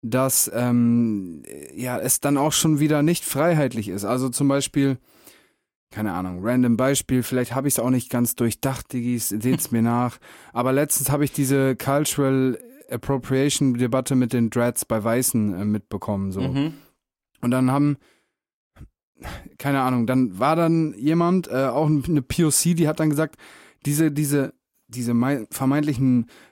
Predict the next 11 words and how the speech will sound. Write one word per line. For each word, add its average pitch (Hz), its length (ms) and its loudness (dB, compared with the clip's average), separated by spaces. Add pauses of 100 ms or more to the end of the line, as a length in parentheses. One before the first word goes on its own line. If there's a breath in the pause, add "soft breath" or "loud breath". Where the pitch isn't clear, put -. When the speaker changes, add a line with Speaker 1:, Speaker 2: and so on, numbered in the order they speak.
(180 loud breath)
Speaker 1:
Verbündeten 165 680 2
im 143 240 2
Krieg 180 220 -2
gegen 156 200 2
den 147 120 4
Rassismus 135 760 0
sind 123 240 0
dann 127 160 2
diejenigen, 160 400 2
die 147 140 -2
diese 139 440 0